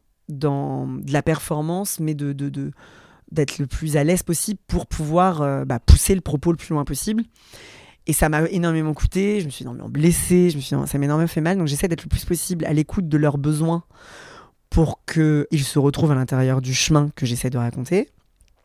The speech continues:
Ensuite, j'ai une super assistante. Et effectivement, une fois que j'ai monté ma compagnie, pendant quatre ans, j'étais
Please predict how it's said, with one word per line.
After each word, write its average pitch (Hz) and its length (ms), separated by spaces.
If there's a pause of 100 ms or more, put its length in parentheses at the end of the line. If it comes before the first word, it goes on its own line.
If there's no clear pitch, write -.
(240)
Ensuite, 139 320
j'ai 131 140
une 127 80
super 147 320
assistante. 190 540 (340)
Et 156 60
effectivement, 151 500
une 147 100
fois 151 140
que 139 80
j'ai 139 80
monté 143 240
ma 139 100
compagnie, 143 440
pendant 139 220
quatre - 320
ans, 147 100
j'étais 131 300